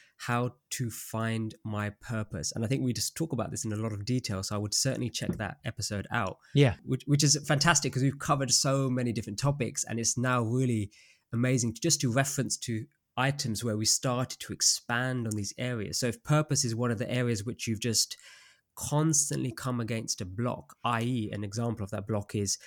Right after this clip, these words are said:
Speaker 1: "I'm just gonna wait for this to land in my lap,"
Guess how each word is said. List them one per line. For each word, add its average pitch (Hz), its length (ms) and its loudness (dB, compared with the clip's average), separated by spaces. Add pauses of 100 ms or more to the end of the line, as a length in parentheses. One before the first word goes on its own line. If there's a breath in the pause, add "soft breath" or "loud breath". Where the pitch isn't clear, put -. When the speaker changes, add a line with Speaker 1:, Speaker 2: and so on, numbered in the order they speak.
(580 loud breath)
Speaker 1:
"I'm 123 80 2
just 120 100 -2
gonna 120 160 2
wait 120 240 2
for - 80 -4
this 127 200 0
to - 100 -2
land 120 300 2
in 123 80 0
my 127 100 0
lap," - 400 -2